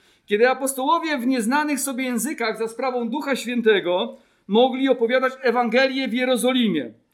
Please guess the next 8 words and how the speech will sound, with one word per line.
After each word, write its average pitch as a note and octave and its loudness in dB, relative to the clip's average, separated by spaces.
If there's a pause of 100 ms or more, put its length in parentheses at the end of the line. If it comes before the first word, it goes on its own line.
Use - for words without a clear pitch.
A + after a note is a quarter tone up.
(360)
Dzisiaj C#4 0
wiele C4 6
osób C4+ 0
uważa, A#3+ 2
że A3+ 4
ma D4 4
ten A#3+ 0
dar, G#3+ 2